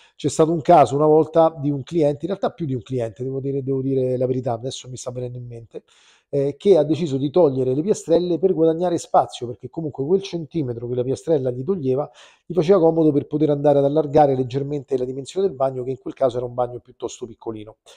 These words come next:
Per cui le ragioni per cui uno decide di togliere le piastrelle sono diverse. Eh, va capito, eh, se in base alla decisione che tu hai preso lasciare le piastrelle sia una cosa saggia o meno.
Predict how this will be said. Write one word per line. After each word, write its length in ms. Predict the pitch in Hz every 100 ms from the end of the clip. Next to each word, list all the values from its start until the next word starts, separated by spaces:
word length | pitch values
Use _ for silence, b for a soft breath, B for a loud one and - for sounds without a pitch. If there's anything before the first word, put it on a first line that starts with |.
| b b _
Per 140 | 202
cui 300 | - 180 151
le 160 | 156 202
ragioni 400 | 202 147 175 139
per 160 | 135
cui 160 | - 165
uno 140 | 165
decide 260 | 143 131 143
di 80 | 135
togliere 280 | 156 143 151
le 40 |
piastrelle 460 | 180 - 147 127 117
sono 200 | 127 120
diverse. 500 | 120 107 - - _ _ _ _ -
Eh, 340 | 131 127 -
va 440 | 143 185 131 - - _ _ _ _ _ _ _
capito, 600 | - 165 185 196 208 -
eh, 380 | 165 147 135 131
se 600 | 135 - 196 139 - - _ _
in 280 | 143 127 123
base 220 | 156 143
alla 100 | 131
decisione 340 | 123 131 147 135
che 100 | 143
tu 100 | -
hai 40 |
preso 500 | 139 131 165 - _ _ _ _
lasciare 400 | 147 139 180 151
le 80 | 160
piastrelle 440 | 196 143 147 135
sia 160 | 113 143
una 120 | 131
cosa 220 | 143 151
saggia 460 | 135 127 117 147 -
o 120 | 175
meno. 420 | 147 165 131 117